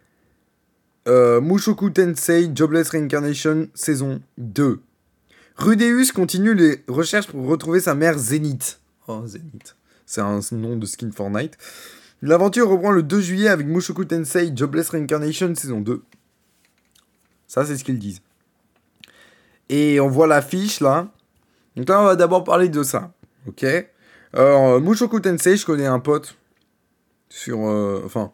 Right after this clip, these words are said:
un pote. Je vous ai déjà dit ce que j'ai dit sur les potes. Mais je connais un mec sur, euh, Twitter qui adore Mushoku Tensei. Et moi, j'ai rien contre. J'ai, j'ai pas vu. Je n'ai pas vu. À Skip, il y a plein de fanservice. Il y a des gens qui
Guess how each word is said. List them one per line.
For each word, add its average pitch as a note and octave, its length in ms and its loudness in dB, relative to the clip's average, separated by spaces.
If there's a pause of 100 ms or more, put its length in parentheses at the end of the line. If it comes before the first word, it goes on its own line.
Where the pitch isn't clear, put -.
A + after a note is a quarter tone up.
(320)
un G#2 80 -4
pote. G#2 380 -10
Je E3 60 -20
vous C3 220 -6
ai C3+ 60 -2
déjà B2+ 200 -6
dit C3+ 160 -6
ce C3 80 -14
que B2 100 -10
j'ai A2+ 140 -6
dit A2+ 120 -10
sur G#2+ 140 -12
les G2 100 -12
potes. G#2 260 -12 (1000)
Mais C3+ 380 2
je C3 80 -6
connais F3 300 2
un E3+ 180 4
mec F3 280 0
sur, C3 320 -2
euh, A#2+ 180 6
Twitter E3+ 380 -2
qui - 80 -4
adore D3+ 220 0
Mushoku C3+ 320 -6
Tensei. B2+ 480 -6 (880)
Et C3 100 2
moi, F#3 440 4
j'ai D#3+ 160 0
rien E3+ 220 0
contre. F3 340 -8 (200)
J'ai, A#2 340 -4
j'ai A2 140 -6
pas C3 180 2
vu. D#3 280 -6 (440)
Je A#2+ 220 -8
n'ai C3 140 -2
pas B2 160 -2
vu. A#2+ 240 -10 (480)
À B2 80 -4
Skip, C3+ 220 -10
il - 20 -6
y B2+ 40 2
a A#2 40 -2
plein B2+ 140 -6
de C3 80 -8
fanservice. C3+ 560 -4
Il B2 40 -4
y - 20 -2
a A#2 40 -2
des A#2 80 -4
gens C3+ 160 -4
qui G#2 240 -12